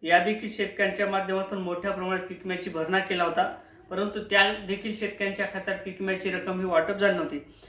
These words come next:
बाराशे कोटीचा निधी रब्बीसाठी मंजूर करण्यात आला होता. मग जे काही चौतीस जिल्हे असतील, छत्रपती संभाजीनगर, धाराशिव, परभणी, हिंगोली, नांदेड, यवतमाळ, अकोला, नांदेड, सातारा, सांगली,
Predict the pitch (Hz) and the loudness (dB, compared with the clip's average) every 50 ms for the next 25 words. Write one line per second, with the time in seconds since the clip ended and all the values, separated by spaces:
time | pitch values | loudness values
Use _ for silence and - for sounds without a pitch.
0 | - - - 160 165 175 185 196 208 - - 240 - 226 220 214 214 208 214 214 | -20 -10 -2 2 2 4 6 6 6 4 2 0 -2 -2 -4 -4 -2 0 2 2
1 | 208 208 202 196 214 220 226 - - - - - - - 170 175 185 180 208 220 | 2 2 2 0 0 -2 -2 -4 -10 -14 -18 -16 -10 -4 0 0 0 0 0 2
2 | - 233 - 233 233 220 196 190 185 196 208 202 - 208 196 202 196 208 196 190 | 2 4 4 4 2 2 2 2 2 2 0 2 2 2 2 2 2 2 2 2
3 | 190 190 196 190 190 190 196 214 208 - 170 160 170 180 180 185 208 196 196 190 | 2 0 0 -2 -2 -2 -2 -4 -6 -10 -10 -6 -6 -4 -2 0 0 0 0 0
4 | 175 170 - - 202 175 190 202 196 190 185 180 - 160 143 143 - - - - | -2 -4 -4 -4 -6 -4 -2 2 4 4 4 2 0 -2 -4 -4 -6 -8 -14 -18
5 | - - _ - - 160 - 190 190 196 196 196 196 196 196 190 185 185 180 185 | -20 -20 _ -14 -10 -6 -4 -2 -2 0 -2 -2 -2 -2 -2 0 0 0 0 2
6 | 180 185 190 185 170 160 165 175 175 175 - 190 180 185 190 185 - - - - | 0 0 0 2 4 4 4 4 2 0 -2 -4 -4 -4 -4 -6 -8 -14 -12 -6
7 | 175 175 175 180 190 190 190 190 185 180 170 170 175 175 180 185 190 185 180 - | -4 -2 0 0 0 0 0 0 -2 -2 -2 -2 -2 -2 0 0 -2 -2 -4 -8
8 | - - - _ _ - 170 170 170 175 180 185 190 196 170 165 170 180 175 175 | -14 -20 -20 _ _ -4 0 2 2 4 4 4 4 4 4 2 2 0 -2 -2
9 | 185 185 185 185 190 - - - - 175 170 - - 190 185 185 180 185 - - | 0 0 2 2 2 0 -2 -2 -2 -2 -2 -2 -2 -2 0 2 2 2 0 -2
10 | - - - - - 311 156 156 165 175 185 190 185 185 196 175 175 - 185 175 | -8 -14 -20 -18 -10 -6 -4 -2 -2 -2 -2 -2 -2 0 0 0 0 2 2 4
11 | 180 185 190 185 - 170 170 175 175 180 190 | 4 4 4 2 0 0 0 0 0 -2 -2